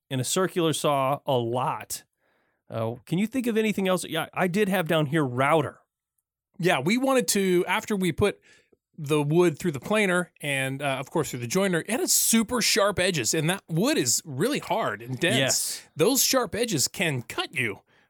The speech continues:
Speaker 2: uh, without question. So we definitely, since this table's gonna be, um, people around it all the time, and their arms are gonna be resting on the edges, and, uh, we really wanted those to be soft edge. So we took the router, we put a little, uh,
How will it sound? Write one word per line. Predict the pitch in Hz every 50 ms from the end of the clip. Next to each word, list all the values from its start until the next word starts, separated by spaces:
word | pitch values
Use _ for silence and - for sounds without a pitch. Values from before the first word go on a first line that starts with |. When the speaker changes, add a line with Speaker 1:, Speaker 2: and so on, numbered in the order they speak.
| _ -
Speaker 2:
uh, | - 143 139 135 131 123 127 127 - 170 170 175 -
without | - 147 143 175 214 196 165 -
question. | - 254 254 202 - - 135 - _ _ _ _ _ _
So | - - 196
we | 175 175 208
definitely, | 262 262 - - 254 233 220 214 196
since | - - 190 165 -
this | - 214 - -
table's | - 220 202 175 170 151
gonna | - 175 160 151
be, | 139 143 135 131 127 - _ _ _ _ _ _ _
um, | - 147 139 135 139 - - - -
people | 202 208 196 185 175
around | 170 170 170 165 160
it | 160 156
all | 151 151
the | 143
time, | - - 151 139 139 135 127
and | 120 113
their | 120 127 -
arms | 180 180 175 170 165 147
are | 165
gonna | 151 143 143
be | 135 135 131 127 - - _ _ -
resting | 151 147 160 160 147 - - 170 156
on | 151 147 143
the | 143 139 143 139
edges, | 139 139 131 143 131 117
and, | - 123 117 113 - _ _ - _ _ _
uh, | - 151 143 139 143
we | 143 170 220
really | 254 254 226 208
wanted | 196 185 175 165 147
those | 143 139 135 -
to | - 131
be | 127 127 123 123 120 127 127 - _ _ _ _ _ -
soft | - - - - 175 156 151 127 - -
edge. | 139 135 123 117 110 -
So | - - 147
we | 135 165 170
took | - 208 190 -
the | 151
router, | 135 135 143 135 131 135 131 131 143 165
we | 165 160 147
put | 139 - 175 147
a | 143
little, | 139 143 147 139 139 135
uh, | 135 127 127